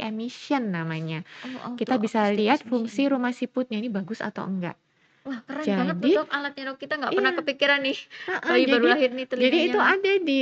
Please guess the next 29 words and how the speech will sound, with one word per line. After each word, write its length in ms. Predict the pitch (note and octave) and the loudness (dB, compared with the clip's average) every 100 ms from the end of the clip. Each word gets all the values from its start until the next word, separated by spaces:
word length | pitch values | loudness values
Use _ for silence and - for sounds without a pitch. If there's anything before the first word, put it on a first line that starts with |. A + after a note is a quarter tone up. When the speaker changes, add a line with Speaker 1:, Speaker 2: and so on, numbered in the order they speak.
| B3+ | 4
Speaker 1:
eh, 480 | G3+ A#3+ G3 G3+ A#3+ A#3 | 4 4 2 2 0 2
di 60 | G#3+ | 2
National 320 | A3 B3 A#3 A#3 | 2 0 0 0
Hospital. 340 | A3+ B3+ B3 A3+ | -2 -2 0 2
Jadi 240 | G#3 F#3+ | 2 2
Speaker 2:
Mm-mm, 120 | C4+ C4+ | 0 0
Speaker 1:
kita 160 | C4 | 0
Speaker 2:
mm. 40 | D#4+ | 0
Speaker 1:
bisa, 160 | A3+ A#3 A3 - - _ - | 2 0 -2 -8 -20 _ 0
eh, 140 | A#3+ G#3+ | 0 0
bisa, 240 | G#3+ B3+ A#3+ A#3 - | 0 4 4 4 2
eh, 560 | - A3 G#3+ G#3+ G#3 G3+ | 0 2 2 2 0 0
memprediksi 840 | A#3+ A#3+ C#4 A#3 A3+ - C#4+ A#3 F#3 | 0 2 2 2 -2 -2 2 2 2
pendengarannya 600 | G3+ G3+ G3 G3 G3+ G3+ G3 | 0 0 0 0 0 0 0
dia 100 | G3+ | 0
ini 80 | G#3+ A#3+ | 0 -2
bagaimana, 880 | G#3 G3 F#3+ G3 F#3+ F#3 E3+ D#3+ E3+ | -2 0 0 0 0 0 -2 -4 -6
seperti 300 | F3 F3 E3+ E3+ | -6 -6 -4 -6
itu. 100 | E3 E3+ | -4 -4
Jadi 160 | F3+ C#4 | -2 0
kalau 240 | A3 F#3+ F#3+ | 2 4 4
di 100 | F#3 F3 | 2 2
awal 480 | F3+ F3 G3+ C#4+ E4+ - - - - - - | 2 2 4 4 4 -2 -20 -20 -20 -20 -6
sudah 320 | A#3 G3+ F#3 F#3+ | 0 4 4 4
ada, 220 | F#3 G3+ F#3 F3+ - | 2 2 2 2 0
eh, 140 | F3+ F3 | 0 0
gangguan, 440 | F#3 F#3 A3+ C#4 B3 A#3 | -2 -2 0 0 0 -4
kita 160 | B3+ B3 F#3+ | -4 -4 -6
bisa 380 | - - C#4 | -6 -2 0